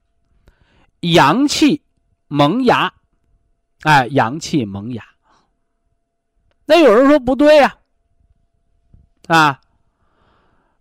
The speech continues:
这个过了冬至数九寒天呢，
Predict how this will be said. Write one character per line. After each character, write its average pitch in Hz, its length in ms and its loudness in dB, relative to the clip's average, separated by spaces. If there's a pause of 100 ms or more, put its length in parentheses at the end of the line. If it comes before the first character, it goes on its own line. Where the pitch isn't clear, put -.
这 320 200 2
个 262 200 4
过 349 260 2
了 269 160 4
冬 311 300 2
至 269 340 4
数 233 480 2
九 127 300 2
寒 214 280 -2
天 233 260 0
呢， 196 200 -4